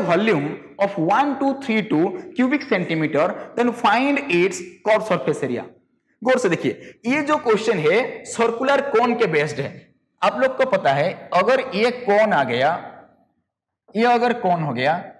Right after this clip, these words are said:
ये आ गया आपका radius, ये है आपका height, ये हो-, height, ये हो गया radius, ये आपका आ गया slant height एल। ये जो एल आर एच है,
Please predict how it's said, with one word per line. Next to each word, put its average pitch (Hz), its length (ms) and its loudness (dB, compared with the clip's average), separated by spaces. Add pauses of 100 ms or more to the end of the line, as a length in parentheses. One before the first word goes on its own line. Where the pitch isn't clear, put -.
(840)
ये 240 100 2
आ 254 140 6
गया 233 160 4
आपका 202 220 2
radius, 160 520 0 (240)
ये 240 140 2
है 247 80 4
आपका 185 280 2 (100)
height, 160 420 -2 (280)
ये 220 180 2
हो-, 208 240 -2 (580)
height, 160 600 -2
ये 190 140 2
हो 175 80 2
गया 170 180 2 (180)
radius, 131 500 -2 (120)
ये 196 60 2
आपका 202 280 2
आ 175 100 4
गया 185 260 2 (320)
slant 160 300 0
height 110 380 -8
एल। 135 160 0 (1300)
ये 294 140 2
जो 302 140 2 (260)
एल 277 260 4 (120)
आर 226 380 4
एच 226 260 2
है, 170 200 2